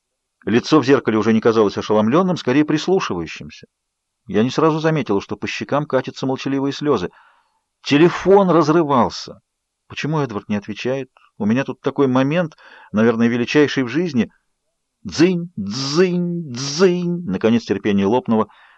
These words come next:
Я опустилась рядом с Эдвардом на колени. В тысячу раз осторожнее, чем обычно, следя за каждым движением, и принялась шарить по карманам в поисках телефона.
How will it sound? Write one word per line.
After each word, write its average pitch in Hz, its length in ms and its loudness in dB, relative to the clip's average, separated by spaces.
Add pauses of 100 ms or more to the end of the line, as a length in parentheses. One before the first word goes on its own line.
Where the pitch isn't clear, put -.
(260)
Я 107 180 2
опустилась 104 480 -2
рядом 98 220 2
с - 80 -10
Эдвардом 92 380 0
на 87 60 -6
колени. 113 400 0 (400)
В - 120 -20 (100)
тысячу 202 440 -2
раз 190 200 2
осторожнее, 170 520 0
чем 156 200 -2
обычно, 110 400 -6
следя 143 300 2
за 170 120 0
каждым 165 320 0
движением, 139 500 2 (440)
и 101 120 0
принялась 113 420 2
шарить 104 340 0
по 95 100 -8
карманам 101 400 0
в - 60 -20
поисках - 360 0
телефона. 107 560 -2